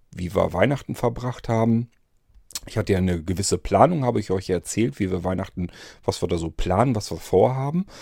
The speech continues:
Und da war unter anderem eben dabei, nun, äh, dieses Jahr hatten wir zum ersten Mal seit langer Zeit auf einem Sonntag, ähm, Heiligabend.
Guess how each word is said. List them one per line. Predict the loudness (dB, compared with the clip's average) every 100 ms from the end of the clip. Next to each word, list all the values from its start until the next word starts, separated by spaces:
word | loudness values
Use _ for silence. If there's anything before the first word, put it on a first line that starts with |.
| -20 -2
Und | 2 2 2
da | 2 4
war | 2
unter | 2 0 -2
anderem | 0 0 0
eben | 0 2
dabei, | 0 2 4 4 2 -2
nun, | 0 0 -2
äh, | -8 -8
dieses | -4 -2 0
Jahr | 0
hatten | 2 2
wir | 2
zum | -2 -2
ersten | 0 -2 0
Mal | -2 0
seit | -2
langer | -2 -2 -2
Zeit | -2 -2 0
auf | -2 -2
einem | -2 -2 -4
Sonntag, | -4 0 0 2 0 -2 -12 -20 -20 -20 -20 -4
ähm, | 0 2 4
Heiligabend. | 6 6 4 -2 0 -2 -4